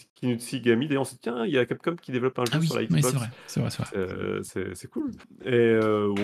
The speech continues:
Speaker 1: on a vu un peu à gameplay, bon, ça ressemble vachement à du, comment on appelle ça, là, Nier,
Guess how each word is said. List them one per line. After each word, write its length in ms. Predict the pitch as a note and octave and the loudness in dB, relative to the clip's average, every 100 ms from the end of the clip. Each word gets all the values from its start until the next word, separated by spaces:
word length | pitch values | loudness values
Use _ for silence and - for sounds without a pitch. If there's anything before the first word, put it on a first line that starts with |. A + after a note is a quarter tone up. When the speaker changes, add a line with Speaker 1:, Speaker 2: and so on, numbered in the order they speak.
| G#2 | 0
Speaker 1:
on 80 | B2 | 4
a 60 | B2+ | 4
vu 100 | C#3+ | 4
un 60 | |
peu 140 | C3+ C#3+ | 4 4
à 80 | A#2 | 4
gameplay, 400 | A2 G2+ B2 C3+ | 4 2 0 0
bon, 180 | A2 | -2
ça 100 | G2 G#2 | -4 -4
ressemble 260 | G#2+ G#2+ | -2 -2
vachement 400 | G#2+ - B2 B2 | -2 -2 0 2
à 80 | G#2+ | 2
du, 400 | F#2+ F#2+ F#2+ F2+ | -2 -6 -6 -8
comment 140 | G2+ G2 | -4 -4
on 40 | |
appelle 220 | F#2+ G2+ | -2 -4
ça, 240 | F2+ A2+ G2+ | -4 -4 -2
là, 360 | F#2 F2+ F2 F2 | -2 -4 -6 -8
Nier, 200 | F2+ C3+ | -2 2